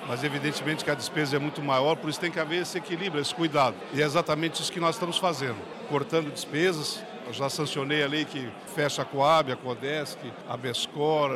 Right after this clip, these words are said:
uniu as agências, fechou a Degov, tudo isso é pra fazer economia e não aumentar impostos.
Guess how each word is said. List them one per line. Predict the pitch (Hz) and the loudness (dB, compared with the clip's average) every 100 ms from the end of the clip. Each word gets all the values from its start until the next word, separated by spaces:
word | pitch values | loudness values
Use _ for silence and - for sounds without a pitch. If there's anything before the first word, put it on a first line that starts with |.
| 131 | -2
uniu | 131 147 143 | -2 0 0
as | 123 | 0
agências, | 123 104 123 160 151 - 113 | -2 -2 -2 -2 -2 -4 -8
fechou | 143 113 156 | -6 -4 -2
a | 139 | 0
Degov, | 131 110 143 165 131 | -2 0 2 0 -2
tudo | - 165 160 | -8 -4 -2
isso | 196 - - - - | -2 -2 -4 -6 -4
é | 147 | -4
pra | 151 165 175 165 | 2 4 6 4
fazer | - 147 147 | 2 -2 0
economia | 156 165 156 151 165 202 220 - - | -2 -2 -2 -2 -2 -2 -2 -6 -4
e | 147 185 208 180 | -2 0 0 2
não | 175 220 | 4 4
aumentar | 226 214 220 | 4 0 -2
impostos. | 202 180 135 - - | -2 0 0 0 -8